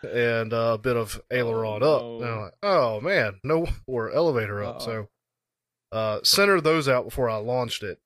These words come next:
Speaker 1: And it, it was an interesting flight. Um, we had some, we may have had a storm that morning. I ended up having a storm,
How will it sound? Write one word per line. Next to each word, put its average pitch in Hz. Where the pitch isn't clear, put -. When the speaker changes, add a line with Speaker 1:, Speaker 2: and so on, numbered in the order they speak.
Speaker 1:
And 127
it, 175
it 180
was 175
an 202
interesting 202
flight. 113
Um, 104
we 120
had 113
some, 104
we 117
may 151
have 156
had 151
a 120
storm 139
that 107
morning. 151
I 117
ended 120
up 117
having 120
a 101
storm, 117